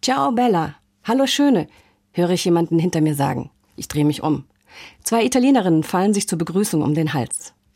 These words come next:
Wie schön, diese Leichtigkeit und das bunte Treiben. Davon würde ich mir mehr wünschen. Gerade weil es nicht einfach ist, mit Europa und all seinen großen, ungelösten Problemen. Pulse of Europe. Mich stimmt diese Bewegung hoffnungsfroh.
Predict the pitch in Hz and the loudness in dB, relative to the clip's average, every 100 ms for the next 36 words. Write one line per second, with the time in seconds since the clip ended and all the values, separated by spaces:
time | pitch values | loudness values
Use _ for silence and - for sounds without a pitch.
0 | - 175 - 247 247 175 156 156 175 - | -8 -4 -2 0 2 0 0 -2 -2 -4
1 | 175 - 165 160 - 160 175 - 196 208 | -10 -6 -6 -6 -4 -4 -4 -4 -6 -4
2 | - - 170 - - - - - - _ | -8 -6 -6 -6 -10 -20 -20 -20 -20 _
3 | _ - 208 262 214 196 185 190 175 170 | _ -6 -2 0 2 0 0 0 2 0
4 | 147 175 160 135 131 - - _ _ _ | 0 0 0 -2 -4 -6 -10 _ _ _
5 | - - - - 185 208 220 202 240 233 | -20 -20 -20 -10 -2 0 2 2 2 2
6 | - - - 160 - 151 139 - - - | -2 -4 -2 -2 -2 -6 -6 -8 -12 -12
7 | 170 165 175 180 185 170 156 147 - 180 | -4 -2 0 -2 0 0 0 -2 -2 -2
8 | 185 175 156 165 175 - 175 160 156 185 | 0 0 0 0 -2 0 0 0 0 0
9 | 170 151 - - 139 143 139 135 - _ | 0 -2 -4 -8 -8 -6 -4 -4 -10 _
10 | _ _ _ _ _ _ _ _ _ _ | _ _ _ _ _ _ _ _ _ _
11 | - 254 247 240 202 185 107 - - _ | -4 -2 -2 -2 2 0 -2 -10 -20 _
12 | _ - 220 269 - 254 254 208 190 190 | _ -4 -2 0 0 0 2 0 0 2
13 | 170 180 190 175 175 - 143 - 143 | 2 2 0 0 -2 -2 -4 -4 -10